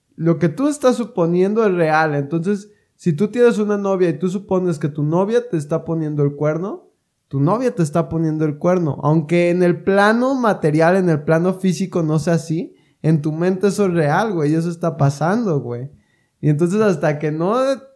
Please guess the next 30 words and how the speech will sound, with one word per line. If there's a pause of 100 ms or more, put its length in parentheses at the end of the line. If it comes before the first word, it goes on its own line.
(240)
te,
te,
o
sea, (220)
hasta
que
no
te
pones
a
hacer
esa
tr-,
introspección
y
de
decir
como
que,
"Ok, (1000)
creo
que
esto
lo
estoy
suponiendo,
esto
no
es
real",